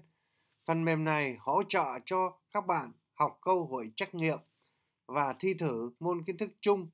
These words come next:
môn tiếng Anh, môn tin học theo hình thức trắc nghiệm. Học viên ôn tập dự tuyển công chức, viên chức, nâng ngạch công chức, thăng hạng viên chức có nhu cầu, kết nối Zalo hoặc gọi điện cho thầy giáo Thạc sĩ Lê Văn Quang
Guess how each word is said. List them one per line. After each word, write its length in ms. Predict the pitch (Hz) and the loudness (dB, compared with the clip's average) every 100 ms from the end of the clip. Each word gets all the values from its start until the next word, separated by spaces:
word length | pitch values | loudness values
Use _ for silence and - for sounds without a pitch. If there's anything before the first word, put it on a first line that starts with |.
| _ | _
môn 200 | 170 175 | -6 -4
tiếng 160 | 196 190 | -4 -2
Anh, 240 | 185 175 | 0 0
môn 180 | 180 180 | -2 -2
tin 160 | 180 170 | -2 2
học 240 | 156 - | 0 0
theo 160 | - 170 | -4 -4
hình 180 | 151 123 | -4 -4
thức 120 | 180 - | -6 -6
trắc 120 | 175 | -4
nghiệm. 200 | 175 151 - - _ _ _ _ | -2 -4 -6 -20 _ _ _ _
Học 120 | 165 147 | -2 2
viên 180 | 190 190 | 4 4
ôn 180 | 196 | 2
tập 140 | 175 160 | 2 2
dự 160 | 131 151 123 | 0 -6 -4
tuyển 240 | 131 113 | -4 -4
công 220 | - 175 | -4 -2
chức, 220 | 165 226 | -2 -4
viên 220 | 190 196 165 | -2 -4 -2
chức, 280 | 240 240 | -4 -4
nâng 220 | 165 180 175 | -6 -4 0
ngạch 200 | 160 160 | -2 -2
công 160 | 175 | -6
chức, 160 | 170 233 | -4 -6
thăng 140 | 190 180 | -6 -6
hạng 200 | 156 139 | -4 -4
viên 120 | 160 | -2
chức 160 | 226 233 | 0 0
có 120 | - | -2
nhu 160 | 196 196 | -2 2
cầu, 380 | 165 151 131 - _ _ _ _ | 6 6 4 -2 _ _ _ _
kết 160 | - 202 | -2 2
nối 220 | 196 214 | 4 4
Zalo 500 | 208 190 185 190 180 - _ | 4 4 6 6 4 -4 _
hoặc 140 | 143 131 | -6 0
gọi 180 | 143 | 0
điện 240 | 135 147 131 | 2 -2 -2
cho 100 | 165 | -6
thầy 160 | 170 143 | -4 -2
giáo 240 | 143 170 196 | 0 0 -2
Thạc 120 | 147 | -8
sĩ 200 | - 147 | -8 -8
Lê 120 | 160 | -6
Văn 200 | 170 170 | -4 -4
Quang 280 | 160 165 165 | 2 2 2